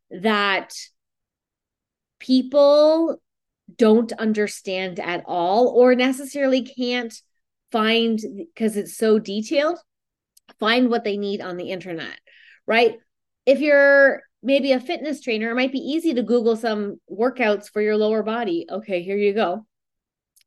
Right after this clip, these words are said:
Right? But it's not necessarily that way for, and I'm not saying it's easy to be a fitness trainer, right? By any means, but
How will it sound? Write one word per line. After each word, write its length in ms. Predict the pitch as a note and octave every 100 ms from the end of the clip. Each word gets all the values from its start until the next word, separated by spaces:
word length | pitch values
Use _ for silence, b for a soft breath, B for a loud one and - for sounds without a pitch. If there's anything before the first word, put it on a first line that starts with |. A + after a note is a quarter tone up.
| b b b b
Right? 280 | G3+ C4 C#4+
But 120 | A#3
it's 200 | B3 A#3+
not 300 | B3 C4+ D#4
necessarily 640 | B3 B3+ B3+ B3+ B3 A#3 A3+
that 260 | G#3 G3
way 280 | G3+ G3 G3
for, 440 | G3+ - F#3+ F#3 F3+
and 120 | G3
I'm 60 |
not 160 | G#3 G#3+
saying 180 | A3 G3+
it's 100 | -
easy 240 | F#3+ F3+
to 60 | E3+
be 100 | E3+
a 40 |
fitness 260 | E3+ G3+ -
trainer, 320 | E3+ C3+ F2+
right? 200 | F#3 G#3+
By 100 | F3+
any 180 | E3+ G3+
means, 260 | B3+ E4
but 240 | - G3